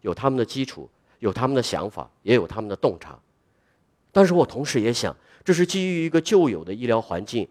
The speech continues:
和旧有的知识结构里面的一些质疑。那在一个新的环境里面，在一个新的一个知识类型里面，我们有没有可能去解决这个问题？答案是有。刚开始创业的时候无所畏惧，充满了自恋。当然，我认为如果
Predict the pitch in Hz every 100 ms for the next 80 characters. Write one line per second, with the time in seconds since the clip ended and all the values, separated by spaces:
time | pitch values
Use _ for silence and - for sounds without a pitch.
0 | _ _ - 151 156 214 131 78 92 151
1 | 143 127 92 - 143 90 76 76 80 85
2 | 104 - 104 73 65 _ _ _ - 160
3 | 180 165 160 - 226 196 120 92 98 110
4 | 95 78 76 _ - 131 139 156 - 208
5 | 180 110 110 113 135 123 123 104 92 92
6 | 92 76 - - 117 143 139 92 107 165
7 | 165 90 92 107 90 87 87 104 90 76
8 | 73 - _ _ 92 101 110 - 87 71
9 | _ _ _ - 185 175 165 104 131 123
10 | 110 98 95 - 87 - _ 117 143 85
11 | 95 98 104 - _ _ _ - 180 175
12 | 92 95 - 135 127 - - _ _ _
13 | - 127 123 107 123 120 110 - _ -
14 | 127 131 104 87